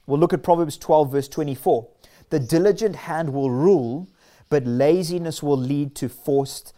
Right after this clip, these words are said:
labor." Now, I understand there's outliers.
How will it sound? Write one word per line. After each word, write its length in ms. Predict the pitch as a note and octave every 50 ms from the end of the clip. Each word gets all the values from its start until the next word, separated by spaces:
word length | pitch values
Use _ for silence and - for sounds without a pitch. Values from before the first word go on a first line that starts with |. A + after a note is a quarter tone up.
| _ _ -
labor." 520 | A#2 B2+ C3 C#3 C#3 B2+ A#2 A2+ G2+ A2+ - _ _ _ _ _ _ _ _ -
Now, 100 | C#3+ E3
I 100 | F#3 G3+
understand 420 | A3 F#3+ D#3 - - E3+ D#3+ D#3
there's 140 | C#3 C3 C3 - D3
outliers. 680 | D3+ D3+ D3 D3 C#3+ C#3 C#3+ C#3+ D3+ D#3 C#3 -